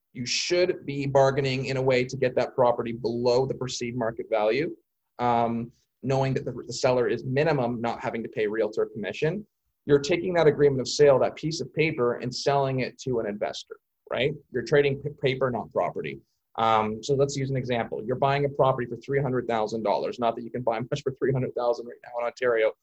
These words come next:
but let's use that example, three hundred thousand dollars, and you can find an investor who's willing to pay three hundred twenty thousand dollars. You're gonna sell that agreement to them. Uh, they're gonna close on the property on the scheduled closing date.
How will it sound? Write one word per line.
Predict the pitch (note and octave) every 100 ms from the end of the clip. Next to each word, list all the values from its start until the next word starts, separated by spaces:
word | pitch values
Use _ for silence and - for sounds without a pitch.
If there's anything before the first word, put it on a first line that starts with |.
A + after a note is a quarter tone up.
| _ _ -
but | B2+
let's | D3 D3
use | D3
that | C3+ C3
example, | A#2 B2 A2+ A2 A2 -
three | C3+ D3
hundred | D3 C#3
thousand | B2+ C3 B2 A#2+
dollars, | A2+ A#2+ C#3+ F3 - - _ _ _ _
and | C#3+
you | D#3 D#3
can | D#3
find | D#3 D3
an |
investor | C#3 B2+ B2+ C3+ - D#3+ C#3
who's | C#3 B2
willing | C3 C3 B2+
to |
pay | - C3+ B2 A#2+
three | A#2+ C3
hundred | C3 A2+ A2 A2 -
twenty | - C3 A2+
thousand | F#2+ F2 G#2+
dollars. | G#2 G#2 A2 C#3 D#3 - _ _ -
You're | D#3
gonna | D3+ C#3
sell | - C#3+ B2+
that | B2
agreement | A#2+ G#2+ A#2+ A#2+ A2
to | A2+
them. | A2 A2 A#2+ - _ _ B2+
Uh, | A#2 A2 A2
they're | C#3+
gonna | D3+ C#3+
close | C3+ C#3+ C3+
on | C3
the | A#2+
property | - A#2 B2+ F3 E3
on | A#2
the | -
scheduled | - C3 C3 B2+ B2 -
closing | A#2+ A#2 A#2
date. | A2+ A2+ E3